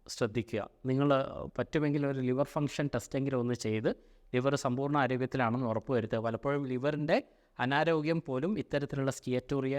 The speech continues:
ആയിട്ട് പുറത്തേക്ക് കാണിക്കാറുണ്ട്. മറ്റൊരു പ്രധാനപ്പെട്ട ഇത് മലം എങ്ങനെയാണ് ക്ലോസറ്റിൽ കിടക്കേണ്ടത് എന്നുള്ളതിനെക്കുറിച്ച് പലർക്കും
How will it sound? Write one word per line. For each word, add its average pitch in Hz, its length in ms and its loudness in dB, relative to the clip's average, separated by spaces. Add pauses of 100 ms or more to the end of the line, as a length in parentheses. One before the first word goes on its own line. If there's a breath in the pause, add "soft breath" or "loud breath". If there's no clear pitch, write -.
(160)
ആയിട്ട് 120 320 -4 (120)
പുറത്തേക്ക് 127 460 -4 (540 soft breath)
കാണിക്കാറുണ്ട്. 135 640 2 (560)
മറ്റൊരു 190 540 2 (220)
പ്രധാനപ്പെട്ട 156 580 0
ഇത് 147 160 -2 (320)
മലം 143 360 0 (180)
എങ്ങനെയാണ് 151 1080 -2
ക്ലോസറ്റിൽ 143 640 -2
കിടക്കേണ്ടത് 147 640 0
എന്നുള്ളതിനെക്കുറിച്ച് 131 680 0
പലർക്കും 127 520 -2